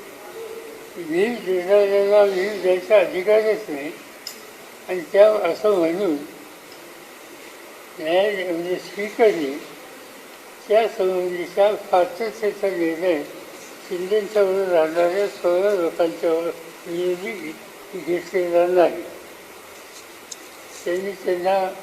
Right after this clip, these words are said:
त्यांची पात्र ठरवली. दुसऱ्या बाजूने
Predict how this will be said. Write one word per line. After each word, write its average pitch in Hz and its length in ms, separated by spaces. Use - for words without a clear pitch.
त्यांची 185 300
पात्र 202 520
ठरवली. 131 520
दुसऱ्या 220 440
बाजूने 135 720